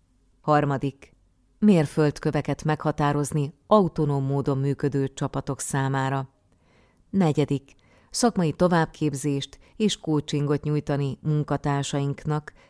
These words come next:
vállalkozói készségeik fejlesztéséhez.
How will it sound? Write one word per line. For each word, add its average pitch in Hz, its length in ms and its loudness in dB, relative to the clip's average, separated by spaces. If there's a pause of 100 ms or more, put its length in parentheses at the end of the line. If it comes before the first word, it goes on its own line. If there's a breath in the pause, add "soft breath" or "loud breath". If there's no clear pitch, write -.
(120)
vállalkozói 151 720 2
készségeik 139 720 -4
fejlesztéséhez. 135 1300 -4